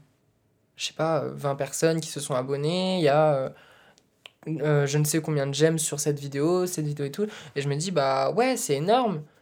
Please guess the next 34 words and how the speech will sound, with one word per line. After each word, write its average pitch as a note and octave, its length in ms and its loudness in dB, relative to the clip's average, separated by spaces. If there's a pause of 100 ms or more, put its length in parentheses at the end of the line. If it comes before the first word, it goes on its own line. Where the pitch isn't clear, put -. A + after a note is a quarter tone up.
Je C#3 120 -10
me C3+ 60 -4
dis, D3+ 120 -6
c'est E3+ 140 -2
là E3+ 100 6
que F3 60 0
je D#3+ 60 -4
me C#3 80 0
dis, « D#3+ 200 -6
Ben C#3 260 2
putain, G#3 420 4
<laughs> G#3 80 2
s'ils F#3 260 0
me F3 100 -2
voyaient G#3+ 300 8
aujourd'hui, G#3+ 480 4
comme G#3 160 0
je G3 80 -2
suis G#3 80 4
habillée, F3+ 400 2
comme F#3 200 2
je F3 60 -6
suis, F#3 260 -2
euh, D#3 120 6
coiffée, A3+ 600 4
euh, D#3+ 160 4 (240)
<laughs> A3 240 2
ce B3 140 0
serait G#3 240 4
pas A#3+ 140 6
du A3 160 -4
tout C4 100 -4
la G3+ 140 6
même. » A#3 220 0